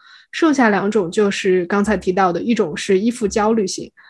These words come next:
他们最大的担忧是被抛弃，呃，总是担心伴侣可能会离开他们，所以会非常的粘人，需要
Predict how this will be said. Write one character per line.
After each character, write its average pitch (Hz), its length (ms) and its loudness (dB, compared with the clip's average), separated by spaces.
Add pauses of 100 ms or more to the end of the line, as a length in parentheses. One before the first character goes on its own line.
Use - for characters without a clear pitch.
(120)
他 - 140 0
们 262 80 4
最 277 120 4
大 240 140 4
的 190 80 2
担 214 240 2
忧 220 180 4
是 220 160 -2
被 202 180 0
抛 214 260 0
弃， - 440 -4
呃， 180 200 -4
总 - 160 -6
是 - 100 -10
担 226 160 4
心 233 220 2
伴 233 180 2
侣 175 80 0
可 - 140 -6
能 - 100 -10
会 180 140 -6
离 175 120 -8
开 220 160 0
他 214 160 -4
们， - 120 -10
所 202 160 0
以 208 80 4
会 208 120 0
非 226 140 0
常 196 160 -2
的 190 100 2
粘 185 240 2
人， 180 240 2
需 226 200 -2
要 196 200 2